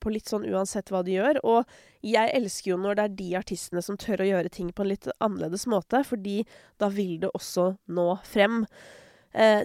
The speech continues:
til dette her, eh, så vil jeg også bare si at det er en norsk artist som har blant annet vært en del support for Aurora. Hun heter Hanna Storm. Hun har også gitt ut musikk denne uka her, og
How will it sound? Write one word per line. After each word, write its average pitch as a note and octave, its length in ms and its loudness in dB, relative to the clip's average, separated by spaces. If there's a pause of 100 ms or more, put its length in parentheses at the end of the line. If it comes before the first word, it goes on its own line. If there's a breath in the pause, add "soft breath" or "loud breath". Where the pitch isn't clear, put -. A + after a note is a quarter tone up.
(100)
til D#4+ 420 4
dette C#4 240 2
her, G3+ 300 6 (100)
eh, A3+ 80 2
så B3 140 -4
vil C4 100 0
jeg A#3+ 80 2
også A#3 120 -4
bare A#3+ 120 0
si A#3+ 160 0
at - 220 -4
det B3+ 200 -2
er A3+ 120 2
en A#3+ 100 0
norsk - 240 -6
artist - 380 -8
som A3 100 0
har G#3+ 140 2 (100)
blant A3+ 240 2
annet F3+ 240 0
vært F#3 160 -4
en G3 120 -2
del F#3 180 0
support - 580 -2
for F#3+ 160 0
Aurora. G3+ 480 2
Hun C4+ 160 2
heter A3 240 -2
Hanna E3+ 320 -2
Storm. F#3 400 0 (720 loud breath)
Hun C#4+ 220 2
har C#4 160 6
også A#3 220 0
gitt A3+ 120 -4
ut F#3+ 80 -6
musikk - 320 -6
denne G3 220 0
uka - 220 -2
her, C4+ 300 4
og C4 180 6